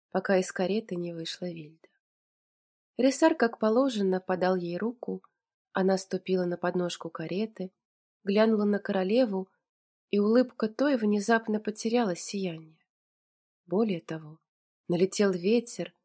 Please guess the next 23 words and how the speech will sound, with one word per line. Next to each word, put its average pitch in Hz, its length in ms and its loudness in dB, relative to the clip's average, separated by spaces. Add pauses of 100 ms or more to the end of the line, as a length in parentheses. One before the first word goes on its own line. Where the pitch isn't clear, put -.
(340)
пригибая 185 520 4
деревья 180 420 2
к 170 60 -10
земле, 175 500 -4 (480)
набежали 170 480 0
тучи, 202 400 -4
скрывая 175 460 -6
солнце. 165 640 -8 (960)
Фанфары 226 500 4
замолчали, 214 800 -2 (480)
не 214 100 2
в 214 60 -4
состоянии 226 680 4
перекрыть 202 640 -2
вой 180 160 -6
ветра. 170 400 -14 (520)
"У - 40 -16
тебя 151 220 0
был 156 140 -2
какой-то 165 380 0
конфликт 151 440 -4
с - 80 -12
королевой?" 190 540 -4